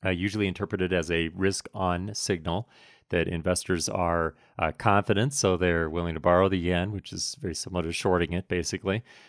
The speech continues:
So if they're willing to borrow the yen, then they're probably using those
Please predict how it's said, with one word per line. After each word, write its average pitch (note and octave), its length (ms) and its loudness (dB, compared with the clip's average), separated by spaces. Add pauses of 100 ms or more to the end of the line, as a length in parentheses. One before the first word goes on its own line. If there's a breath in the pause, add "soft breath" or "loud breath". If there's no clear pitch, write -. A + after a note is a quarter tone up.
So - 140 -6
if F2 40 -6
they're F2+ 120 0
willing A2 180 4
to A#2 60 2
borrow C3 300 10
the F#2+ 80 4
yen, F#2 300 2
then G2 120 -2
they're F2 100 0
probably F#2 340 0
using F2+ 280 -4
those E2+ 320 -4